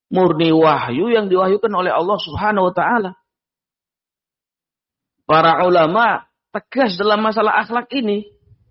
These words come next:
karena memang Rasul mencontohkan demikian. Artinya, nah, ketika melihat dan kejadian orang itu akhlaknya buruk, ditegur,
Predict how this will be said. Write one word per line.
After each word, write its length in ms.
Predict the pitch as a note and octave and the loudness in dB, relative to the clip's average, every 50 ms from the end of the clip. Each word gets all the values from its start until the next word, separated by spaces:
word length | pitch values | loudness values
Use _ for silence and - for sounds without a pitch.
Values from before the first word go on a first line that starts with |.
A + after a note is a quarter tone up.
| _ - | _ -8
karena 240 | A#2+ A#2+ F2+ - | -8 -6 -4 -4
memang 380 | D3+ F3+ G#3 G3+ A3 A#3+ A#3+ A3+ | -2 -2 -2 -2 -2 -4 -4 -4
Rasul 320 | A#3 A3+ G3 B3 C4 B3 | -4 -4 -6 -6 -8 -8
mencontohkan 560 | B3 B3 A#3+ A#3 A#3+ A#3 A#3+ A#3+ A#3+ B3 A#3+ A#3 | -8 -8 -8 -10 -10 -10 -10 -10 -10 -8 -8 -8
demikian. 480 | B3 B3 B3+ B3+ C4 C4 A#3+ A3 - | -8 -8 -10 -10 -8 -6 -6 -6 -4
Artinya, 480 | G2+ F3+ - - D#3+ D3+ G3 A3+ B3 - - _ _ _ _ _ _ _ _ _ _ _ _ _ _ _ _ _ _ _ _ _ _ _ _ _ _ | -4 -6 -6 -6 -6 -4 -2 -2 -4 -4 -8 _ _ _ _ _ _ _ _ _ _ _ _ _ _ _ _ _ _ _ _ _ _ _ _ _ _
nah, 240 | - D3+ D3+ B2+ A#2+ - | -4 -2 -2 -2 -2 -2
ketika 480 | - - - G3+ - G#3 G3 - - - - _ _ _ _ _ - - - G#3 | -4 -2 -2 -2 0 2 0 0 0 -4 -10 _ _ _ _ _ -18 -8 -4 0
melihat 480 | A3 A#3 B3 A#3+ G3+ G#3 G#3 G#3 - | 0 2 2 2 2 2 2 0 0
dan 320 | E3+ G3 F#3+ F#3+ F#3+ - _ _ _ _ _ _ | 0 0 0 0 -2 -6 _ _ _ _ _ _
kejadian 600 | - C3+ C3+ D#3+ F3 E3 D3 E3+ G3 G3+ G3 F3+ - _ _ _ _ | -6 -2 0 2 2 2 2 2 2 0 0 -2 -6 _ _ _ _
orang 400 | - F#3+ F#3+ G3 G3+ G3+ G3+ G3 | 0 2 2 2 2 -2 -4 -4
itu 160 | G#3 - G#3 | -4 -4 -2
akhlaknya 600 | - - G3+ - - G#3 G3+ - F3 F#3+ G#3 F#3+ D3 | -2 -2 -4 -2 -4 -4 -4 -4 -4 -4 -4 -2 0
buruk, 340 | C3+ D#3 F#3 C4 C#4+ - G3 | 2 2 2 2 0 -2 -6
ditegur, 720 | G#3+ B3 - C#4 - _ _ _ - D4 G#3+ D3+ C3 - | -10 -8 -8 -8 -10 _ _ _ -8 -6 -6 -6 -6 -12